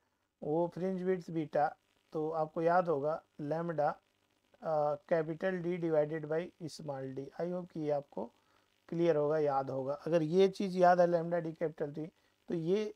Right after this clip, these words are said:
ये एयर में है, तो जैसे ही आप इसको liquid में submerge करोगे तो beta dash हो जाएगा, lambda change होगा, G नहीं change होगा, स्मॉल, ये दोनों D नहीं change होंगे। medium में ये कहानी हो जाएगी, लेकिन medium में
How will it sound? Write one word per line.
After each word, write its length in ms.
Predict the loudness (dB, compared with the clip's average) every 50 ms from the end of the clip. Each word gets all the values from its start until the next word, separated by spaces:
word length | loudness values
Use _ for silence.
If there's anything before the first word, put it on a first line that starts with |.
| _ -12
ये 280 | -8 -4 -4 -4 -4 -4 -2 0
एयर 340 | 4 4 8 8 6 6
में 180 | 6 0 -4 -6
है, 200 | -6 -6 -8 -8 _ _ _
तो 80 | -8 -4
जैसे 400 | 0 2 2 2 2 0 -4 -4
ही 140 | -2 -2 0
आप 180 | 2 2 0 0 -4
इसको 260 | -12 -12 -8 -4 -4
liquid 360 | 0 0 -2 -2 -2 -2 -2 -2
में 100 | -2 -2
submerge 440 | -2 -2 -2 0 0 -2 -2 -2
करोगे 360 | -4 -6 -4 -2 -2 -2 -4 -6
तो 160 | -6 -6 -6
beta 380 | -4 -2 -4 -2 0 0 0
dash 260 | 4 4 4 4 4 2
हो 60 | -2
जाएगा, 380 | -2 0 0 0 0 0 -2 -2 _ _ _ _ _ _ _ -8 -2
lambda 440 | 2 4 6 6 6 4 4 4 4
change 320 | 2 0 -4 -4 -2 0
होगा, 220 | -2 0 0 0 0
G 440 | -2 -4 -10 -8 -6 -4 -4 -2
नहीं 180 | -2 -2 -4 -4
change 280 | -4 -6 -6 -4 -2 -2
होगा, 260 | 0 0 0 -2 -2 -4
स्मॉल, 380 | -8 -10 -6 -6 -4 -4 -4 -2
ये 140 | -2 -2 -2
दोनों 320 | 0 0 0 0 0 -2
D 200 | -2 -2 -2 -2
नहीं 160 | -2 -2 -4
change 260 | -2 -4 -6 -6 -4 -6
होंगे। 260 | -6 -6 -6 -8 -8 -8 -10 -8
medium 460 | -6 -4 -2 0 2 2 2 2 2
में 240 | 0 -6 -6 -8 -8 _ _ _ _ _ _ _ _ -6
ये 180 | -2 -2 0
कहानी 360 | 4 4 4 6 6 4 2 0
हो 100 | 0 2
जाएगी, 360 | 2 2 2 2 0 -6 -10 -10 _ _ _ _ _ -8
लेकिन 260 | -4 -4 -2 -2 -2 -2
medium 500 | -2 0 0 0 -2 -2 -2 -4 -4 -6
में 400 | -6 -6 -8 -8 -8 -10 -12